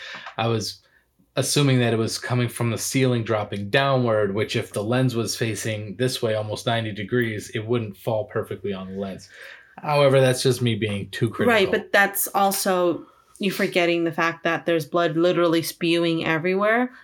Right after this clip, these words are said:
Speaker 2: And let's say Ash did a, one of those wipe scenes, it could have landed anywhere.
Speaker 1: Sure. Um,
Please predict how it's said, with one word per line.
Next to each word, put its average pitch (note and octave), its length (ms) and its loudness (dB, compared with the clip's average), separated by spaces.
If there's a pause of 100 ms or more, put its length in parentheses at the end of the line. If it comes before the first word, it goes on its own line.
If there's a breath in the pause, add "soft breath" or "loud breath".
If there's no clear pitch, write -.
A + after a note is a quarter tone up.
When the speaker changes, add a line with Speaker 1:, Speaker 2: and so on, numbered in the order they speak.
(140 loud breath)
Speaker 2:
And F#3+ 160 2
let's F#3 240 0
say F3+ 400 2
Ash E3+ 480 0
did F3+ 320 0
a, E3+ 100 0
one E3+ 200 2
of E3+ 60 2
those E3 280 0
wipe D3+ 400 0
scenes, A#3+ 680 0 (180)
it G3+ 140 -2
could G#3 160 0
have E3 140 0
landed D#3+ 340 0
anywhere. E3 600 -2 (100)
Speaker 1:
Sure. - 400 -6 (840 loud breath)
Um, A#2 680 0